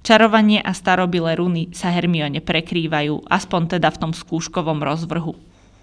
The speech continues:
Hermiona ale nemá čas vysvetľovať Harrymu a Ronovi, ako bude stíhať skúšky v tom istom čase, pretože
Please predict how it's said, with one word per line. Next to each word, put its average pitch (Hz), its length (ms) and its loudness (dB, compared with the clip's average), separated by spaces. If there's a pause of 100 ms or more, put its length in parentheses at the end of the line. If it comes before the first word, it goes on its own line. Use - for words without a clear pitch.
(880)
Hermiona 269 600 4
ale 226 200 6
nemá 233 240 6
čas 190 240 -2
vysvetľovať 196 680 0
Harrymu 190 400 2
a 175 120 4
Ronovi, 170 640 0
ako 180 240 -2
bude 175 240 0
stíhať 175 560 -4
skúšky 170 680 -6
v - 120 -18
tom 185 240 2
istom - 360 -8
čase, - 400 0 (960)
pretože 190 640 2